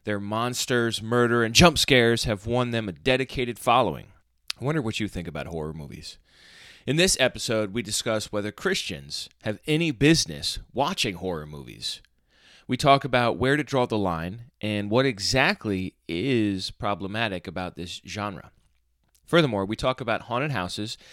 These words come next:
and the idea of using such fear tactics to win people to the Lord. We have a really interesting test case to consider.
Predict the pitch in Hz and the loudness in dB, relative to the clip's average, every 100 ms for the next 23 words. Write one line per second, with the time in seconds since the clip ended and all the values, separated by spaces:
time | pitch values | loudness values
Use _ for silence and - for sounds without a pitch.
0 | - - - 131 135 131 143 135 120 113 | -20 -16 -4 0 2 4 4 4 2 0
1 | 151 185 139 98 - - 110 - 107 95 | 0 2 2 0 -2 0 0 -2 -2 -2
2 | - 82 82 87 - - 98 104 107 107 | -4 -8 -8 -12 -8 -4 -2 -4 -4 -8
3 | 104 101 107 92 92 90 60 _ _ _ | -6 -8 -6 -4 -2 -2 -6 _ _ _
4 | 90 87 95 92 98 - - 87 85 - | -16 -10 -8 -8 -8 -10 -12 -12 -6 -2
5 | - 120 - 104 80 - - 82 - 58 | -2 -2 -4 -6 -6 -10 -10 -8 -8 -10